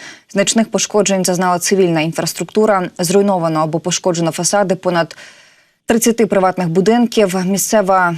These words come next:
влада закликає мешканців не зволікати з евакуацією та звертатися за допомогою на гарячу лінію, аби зберегти життя собі та своїм рідним.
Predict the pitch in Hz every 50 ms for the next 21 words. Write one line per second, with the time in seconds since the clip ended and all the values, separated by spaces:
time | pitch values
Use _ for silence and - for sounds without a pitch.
0 | 170 170 185 190 190 185 170 180 180 170 185 165 185 175 - 202 185 185 180 185
1 | 180 - - - 175 - - 190 170 175 180 190 190 180 196 196 185 - 202 180
2 | 170 - 180 170 - - - 190 180 180 - - 202 202 208 208 - - - 226
3 | 208 196 202 185 175 - 170 165 - 185 180 175 180 - - - 175 165 165 190
4 | 170 175 165 190 180 185 190 202 185 180 185 180 170 170 170 175 180 196 202 -
5 | - 220 208 190 190 185 185 180 185 190 190 190 180 - - 180 170 170 185 180
6 | 160 175 165 175 180 170 - - 202 196 175 190 170 170 190 180 180 - - 180
7 | 160 156 170 170 - 170 - - 165 165 165 165 165 160 - - - - - _
8 | _ _ - 185 185 175 - 285 - - 233